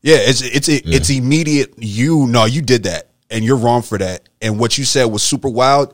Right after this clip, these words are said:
Speaker 1: and you should never speak again. And anytime you do speak again, we're gonna use this exact scenario
Speaker 2: To bring it back
Speaker 1: to bring
Speaker 2: up.
Speaker 1: it up and throw it back in your face and get the rest of the world to get behind us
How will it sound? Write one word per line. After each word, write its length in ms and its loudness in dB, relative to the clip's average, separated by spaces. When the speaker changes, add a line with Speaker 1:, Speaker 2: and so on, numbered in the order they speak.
Speaker 1:
and 200 -6
you 260 -10
should 280 -2
never 540 0
speak 340 -6
again. 320 -10
And 120 -4
anytime 380 0
you 100 -2
do 160 -4
speak 340 -6
again, 420 -6
we're 160 0
gonna 200 -2
use 400 -4
this 260 -2
exact 480 -4
scenario 560 -4
Speaker 2:
To 100 -8
bring 280 -6
it 120 -4
back 100 -2
Speaker 1:
to 60 2
bring 240 2
Speaker 2:
up. 40 4
Speaker 1:
it 60 4
up 160 4
and 120 -2
throw 180 4
it 80 -4
back 240 0
in 100 -4
your 180 -2
face 360 -4
and 100 -10
get 180 -6
the 80 -8
rest 260 -2
of 40 -8
the 60 -8
world 280 -2
to 60 -8
get 160 -8
behind 360 -8
us 120 -6